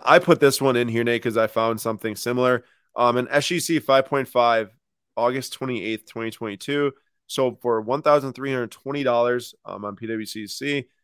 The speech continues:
And then on Heritage, on June twenty-sixth, a Willie Mays fifty-five, P S A five point five, the same technical grade. So for the same exact price, different platform, th-, thirteen hundred twenty dollars. Um, I don't know if you all are sensing the trend, but we can talk about it towards the end,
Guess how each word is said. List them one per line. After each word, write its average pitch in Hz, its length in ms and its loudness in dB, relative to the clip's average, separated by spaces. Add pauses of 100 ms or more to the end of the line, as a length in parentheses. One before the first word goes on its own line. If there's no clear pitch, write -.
(180)
And 120 160 -4
then 123 300 2
on 110 160 -6
Heritage, 120 560 0
on 113 180 -10
June 117 200 -6
twenty-sixth, 117 580 -6 (100)
a 113 60 -8
Willie 113 220 -4
Mays 110 240 -6
fifty-five, 110 640 -4
P 110 140 -8
S 101 120 -8
A 95 80 -14
five 139 320 4
point 139 200 -2
five, 131 220 2
the 104 80 -8
same 113 240 -8
technical 107 440 -10
grade. 120 360 -4 (260)
So 117 200 -6
for - 120 -10
the 104 140 -10
same 127 280 -4
exact 120 280 0
price, 110 300 -2
different 113 320 -6
platform, 104 480 -4
th-, 107 240 -10
thirteen 113 320 -8
hundred 107 260 -6
twenty 107 240 -8
dollars. 98 400 -4 (480)
Um, 104 380 -2
I 117 80 0
don't 127 100 2
know 139 60 4
if 131 100 -2
you 135 80 4
all 123 60 8
are 120 80 4
sensing 120 300 -4
the 104 60 -8
trend, 135 380 -4 (380)
but 113 220 0
we 117 100 -4
can 117 80 -4
talk 117 200 -2
about 120 100 0
it 113 80 -2
towards 113 180 -4
the 117 100 -2
end, 127 240 -2